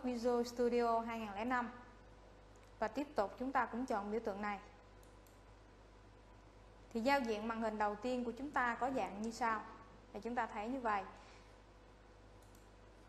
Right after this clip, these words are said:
Thì trước khi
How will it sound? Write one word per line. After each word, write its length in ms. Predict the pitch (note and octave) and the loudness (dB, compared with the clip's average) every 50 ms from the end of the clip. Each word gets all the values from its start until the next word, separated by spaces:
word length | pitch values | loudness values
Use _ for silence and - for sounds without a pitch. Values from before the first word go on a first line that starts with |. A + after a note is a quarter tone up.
| - - - - - - - - - - - - - - - - - - - - - - - - - - - - - - - - - - - - - - - - - - - - - - - | -20 -20 -20 -20 -20 -20 -20 -20 -20 -20 -20 -20 -20 -20 -20 -20 -20 -20 -20 -20 -20 -20 -20 -20 -20 -20 -20 -20 -20 -20 -20 -20 -20 -20 -20 -20 -20 -20 -20 -20 -20 -20 -20 -20 -8 -4 -2
Thì 80 | C4 | 2
trước 220 | B3 D#4+ F#4 F#4+ F#4 | 6 6 6 6 8
khi 280 | - D#4+ D#4+ D#4+ D#4 | 8 8 8 8 6